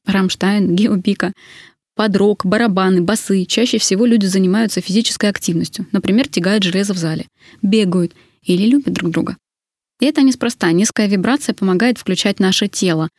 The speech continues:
и оно откликается именно на низковибрационный звук, потому что наше тело — это материальная составляющая. Ну что, сейчас подрезюмируем. Итак, чтобы действительно улучшить свою жизнь с помощью звука,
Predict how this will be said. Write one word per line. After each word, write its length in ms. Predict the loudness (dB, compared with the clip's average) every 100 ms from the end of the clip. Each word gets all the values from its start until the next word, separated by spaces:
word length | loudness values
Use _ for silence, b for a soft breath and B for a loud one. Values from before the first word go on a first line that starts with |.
| b b
и 80 | -2
оно 220 | 2 2
откликается 640 | 0 0 -2 0 0 0 -4
именно 480 | 0 2 4 2 0
на 100 | 0
низковибрационный 880 | 2 0 -2 -4 -4 -4 -2 2 2
звук, 260 | 2 -2 -2
потому 220 | -2 -2
что 160 | 0
наше 240 | 0 -2 -4
тело — 220 | -2 0
это 140 | 2 2
материальная 500 | 2 2 2 2 0
составляющая. 720 | -4 -8 -6 -4 -4 -6 -8 -12 _ 0 2 2 -2 -2 -2 -14 -20 -20 -20 _ _ 0 0 0 -2 -2 -14 -18 -20 -20 -20 -2 -2 -2 -6 B B B _
Ну 100 | 0
что, 180 | 2 2 0
сейчас 280 | 0 0
подрезюмируем. 760 | 0 0 2 4 4 4 0 -4 _ -4
Итак, 360 | 0 -2 -2 -6
чтобы 420 | -6 0 0 2
действительно 640 | 2 0 -2 -2 0 -2 -2
улучшить 460 | 0 2 2 0 -4
свою 260 | 0 2
жизнь 380 | 2 0 0 -2
с 100 | -2
помощью 440 | 0 4 4 2 0
звука, 500 | 2 0 2 0